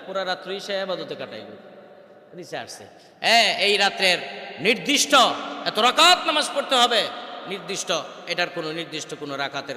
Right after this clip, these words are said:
কথা কোনো কোরআনে হাদিসে নাই যে এত রাকাতই পড়া লাগবে। কইরা ফুরুল লাগে, আমি কই, কই পাইছেন এমন কথা? কো, হ্যাঁ, ওই যে অমুকে কইছে, আমি কই, অমুকে কইছে, তমুকে কইছে, এটা কোনো দলিল না তো। আপনি যেই সূরা পারেন ওই সূরা দিয়েই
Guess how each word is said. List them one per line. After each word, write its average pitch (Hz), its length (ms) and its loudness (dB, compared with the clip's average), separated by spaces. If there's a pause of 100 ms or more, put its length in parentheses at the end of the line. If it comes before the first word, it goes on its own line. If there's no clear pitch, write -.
কথা 131 180 -10
কোনো 131 220 -12
কোরআনে 127 340 -8
হাদিসে 139 380 0 (760)
নাই 254 400 6 (300)
যে 151 60 -2
এত 170 160 0
রাকাতই 208 420 2
পড়া 202 160 0
লাগবে। 180 360 0 (140)
কইরা 160 160 -8
ফুরুল 165 220 -10
লাগে, 160 240 -6 (840)
আমি 156 120 -16
কই, 175 120 -12
কই 196 120 -6
পাইছেন 170 300 -8
এমন 143 220 -10
কথা? 117 180 -14 (1000)
কো, 196 80 -6
হ্যাঁ, 208 160 6
ওই 208 180 2
যে 180 100 -4
অমুকে 202 320 -4
কইছে, 143 300 -6
আমি 143 140 -8
কই, 220 120 0
অমুকে 302 300 -4
কইছে, 233 240 -2
তমুকে 240 300 -4
কইছে, 196 260 -2
এটা 185 120 -2
কোনো 180 200 -4
দলিল 175 300 -2
না 131 140 -6
তো। 120 80 -8 (380)
আপনি 196 280 0
যেই 320 360 4
সূরা 285 280 6
পারেন 208 300 4
ওই 202 120 2
সূরা 196 220 -2
দিয়েই 175 160 0